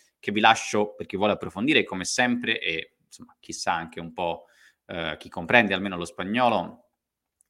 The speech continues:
eh, sulla pagina rassegna stampa di Italia che cambia punto org,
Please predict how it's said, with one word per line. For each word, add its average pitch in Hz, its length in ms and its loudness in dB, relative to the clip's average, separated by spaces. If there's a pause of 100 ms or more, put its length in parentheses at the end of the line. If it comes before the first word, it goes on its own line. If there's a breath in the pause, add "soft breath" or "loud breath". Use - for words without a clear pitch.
eh, 95 60 -10
sulla 107 200 -2
pagina 101 280 0
rassegna 95 280 -2
stampa 123 260 0
di 98 40 2
Italia 90 200 0
che 85 60 -6
cambia 98 300 2
punto 120 420 -4
org, 98 520 -2